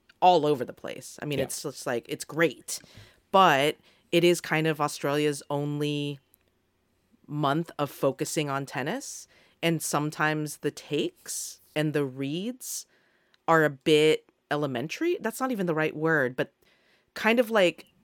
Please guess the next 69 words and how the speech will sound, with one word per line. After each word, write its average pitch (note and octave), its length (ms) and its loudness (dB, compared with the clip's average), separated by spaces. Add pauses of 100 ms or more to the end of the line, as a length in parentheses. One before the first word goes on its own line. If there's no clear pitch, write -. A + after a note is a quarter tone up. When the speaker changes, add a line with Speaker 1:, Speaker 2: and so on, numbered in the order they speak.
Speaker 2:
Not C3+ 240 4
Speaker 1:
you - 60 -2
know, C3 200 12
they G3+ 120 8
Speaker 2:
calibrated A3+ 60 8
Speaker 1:
look C4 120 12
Speaker 2:
well, - 80 8
Speaker 1:
and A3+ 80 8
they G3+ 40 8
Speaker 2:
let's A3+ 100 4
put - 60 6
it G#3+ 40 8
Speaker 1:
see, G#3 40 6
Speaker 2:
that G#3 60 8
Speaker 1:
like, F3 140 8
Speaker 2:
way. F3+ 100 0
Speaker 1:
"Oh, B3 160 12
two, A#3+ 300 6
Speaker 2:
Yeah. B3 60 0
Speaker 1:
two B3+ 240 2
top, A#3 340 4
two B3+ 180 0
top A3+ 200 2
tens G#3 400 0
lost F#3 320 4
today. C#3+ 300 2 (380)
That's G3+ 200 2
terrible." D3+ 580 2 (120)
Or, F3 280 6
"Oh, A#3 180 10
Bianca G#3 380 2
Andreescu F3 540 0
upset." - 440 0
It's F3+ 100 -6
like, F#3 240 -4
was G#4+ 160 -2
she, - 120 -10
I D#4 60 0
mean, D4+ 260 0
was G#4+ 200 2
she? A4+ 380 4 (340)
Like, C4 320 4
was D#4+ 180 0
she F4+ 120 4
though? E4 420 4
Like, B3 160 6
you B3+ 80 2
know, A#3+ 120 6
like, E3+ 300 4 (500)
Speaker 2:
A - 40 -20 (100)
little G#3 120 10
bit, C3 120 8
a C3+ 40 2
Speaker 1:
things - 120 10 (100)
Speaker 2:
little G2+ 60 6
bit, - 60 10
Speaker 1:
get F#3+ 80 0
Speaker 2:
but D#3+ 100 4
yeah. F#2 200 2 (200)
Speaker 1:
a B3 80 6
little D#4+ 220 4
bit, D#3 220 4
but, G3 120 0
like, G3+ 240 0 (120)
you B3 140 -4
know C#4+ 80 2
what C4+ 100 4
I G3+ 60 6
mean? D3+ 380 -2